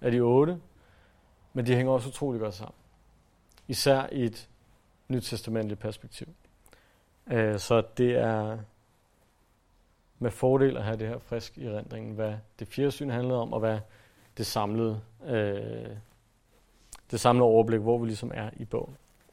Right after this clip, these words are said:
Øh, så lad os se på, hvordan de hænger sammen. Lad os kaste os ud i det. Øhm, det fjerde syn fylder hele kapitel fire. Undskyld, det femte syn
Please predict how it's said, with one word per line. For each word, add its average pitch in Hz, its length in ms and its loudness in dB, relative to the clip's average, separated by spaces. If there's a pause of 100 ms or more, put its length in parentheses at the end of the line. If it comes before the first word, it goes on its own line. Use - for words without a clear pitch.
(800)
Øh, 113 200 2
så - 100 0
lad 143 80 10
os 151 80 8
se 220 120 6
på, 202 100 6
hvordan 151 220 8
de 170 60 4
hænger 135 160 4
sammen. 127 340 -6
Lad 123 60 -4
os 110 100 -4
kaste 127 260 -2
os 131 120 -8
ud 131 120 -2
i 117 60 0
det. 107 120 -4 (880)
Øhm, 113 800 6 (880)
det 135 120 4
fjerde 180 200 12
syn 180 260 2
fylder 165 260 8
hele 160 400 4 (220)
kapitel 117 300 0
fire. 170 300 -2 (260)
Undskyld, 131 300 4
det 117 80 0
femte 196 260 10
syn 190 280 -2